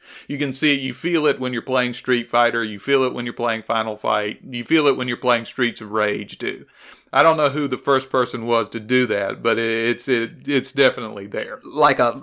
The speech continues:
Speaker 2: like a slow-mo almost, like
Speaker 1: Right. It's like you've hit, so the momentum stops for a minute as you make that hit. You know, and it's good. It, it gives, it gives the hit some, some, uh, heft.
Speaker 2: Definitely, <laughs> definitely.
Speaker 1: It, it feels good.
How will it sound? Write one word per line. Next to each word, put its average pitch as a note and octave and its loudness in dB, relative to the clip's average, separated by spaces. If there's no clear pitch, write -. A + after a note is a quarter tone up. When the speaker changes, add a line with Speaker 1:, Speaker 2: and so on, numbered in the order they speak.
Speaker 2:
like D3+ 4
a D3 2
slow-mo D3 4
almost, A2+ 2
like A#2+ 4
Speaker 1:
Right. A#2 4
It's D#3+ 0
like F3 4
you've D#3+ -4
hit, D#3 4
so D3 2
the C3+ -6
momentum C3 0
stops C3+ -4
for A#2+ 0
a A2+ 0
minute A2+ -2
as G#2+ 0
you A#2 -8
make A#2 -2
that G#2+ -2
hit. C#3 0
You F3+ -2
know, F3 4
and F3+ 4
it's E3+ 2
good. C#3 4
It, C#3+ 2
it C3+ 4
gives, C#3 2
it C#3 0
gives C#3 0
the B2 0
hit B2+ 2
some, A#2 -2
some, A2 -2
uh, G#2+ 0
heft. - -4
Speaker 2:
Definitely, A#2+ 0
<laughs> - -10
definitely. A2+ -6
Speaker 1:
It, D3+ 2
it C3+ -2
feels C3+ 2
good. C3 -4